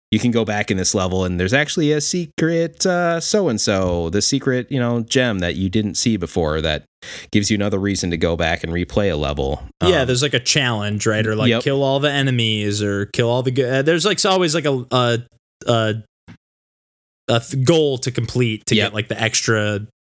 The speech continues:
Speaker 2: little tick mark <laughs>
Speaker 1: Yeah, one
Speaker 2: on that
Speaker 1: extra
Speaker 2: level.
Speaker 1: checkbox per
Speaker 2: Yeah.
Speaker 1: page. So,
Speaker 2: <laughs>
Speaker 1: and the other thing too is, like, all the levels are in this book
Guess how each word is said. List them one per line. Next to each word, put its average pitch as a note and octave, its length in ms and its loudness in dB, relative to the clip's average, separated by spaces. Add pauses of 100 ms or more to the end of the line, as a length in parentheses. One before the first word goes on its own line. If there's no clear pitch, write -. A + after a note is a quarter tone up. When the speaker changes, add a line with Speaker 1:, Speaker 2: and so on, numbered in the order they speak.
(140)
Speaker 2:
little A2+ 220 0
tick - 340 -2
mark G#2 380 -2 (100)
<laughs> F#3 100 0
Speaker 1:
Yeah, A#2 200 2
one C3 180 2
Speaker 2:
on C3 80 -2
that B2+ 140 -2
Speaker 1:
extra A#2+ 60 0
Speaker 2:
level. A2+ 280 0
Speaker 1:
checkbox F#2 600 0 (100)
per A#2 220 2
Speaker 2:
Yeah. A2+ 220 2
Speaker 1:
page. G2 280 0
So, G#2+ 240 0
Speaker 2:
<laughs> - 20 2
Speaker 1:
and F3 280 0 (460)
the B2+ 100 6
other C#3 120 2
thing B2 220 0
too C3 200 2
is, G#2 160 -2
like, G2 180 0
all A#2 200 0
the G2 60 -4
levels F#2+ 360 -2
are F#2+ 100 0
in F#2 120 -2
this E2+ 240 -4
book F#2 440 -2